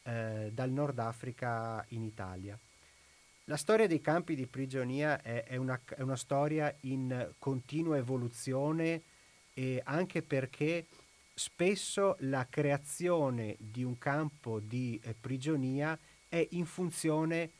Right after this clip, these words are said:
della richiesta di, eh, manodopera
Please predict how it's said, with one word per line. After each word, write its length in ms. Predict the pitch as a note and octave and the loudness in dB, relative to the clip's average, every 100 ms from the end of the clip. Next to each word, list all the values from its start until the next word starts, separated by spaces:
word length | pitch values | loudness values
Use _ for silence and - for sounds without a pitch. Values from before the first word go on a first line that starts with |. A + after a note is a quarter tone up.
| - | -20
della 320 | - C3+ D3 D3 | 0 4 6 6
richiesta 840 | D#3 - C#3 C3+ - - C#3+ C#3+ | 4 0 0 0 -2 0 0 0
di, 400 | B2 A2 B2+ C3 - | -4 -4 -2 -2 -4
eh, 280 | A#2+ A#2 A2 | -4 -2 -2
manodopera 960 | A2+ C3+ C3+ A#2+ A2 A#2 - C#3+ D#3 | 0 2 2 0 -2 -2 -2 0 0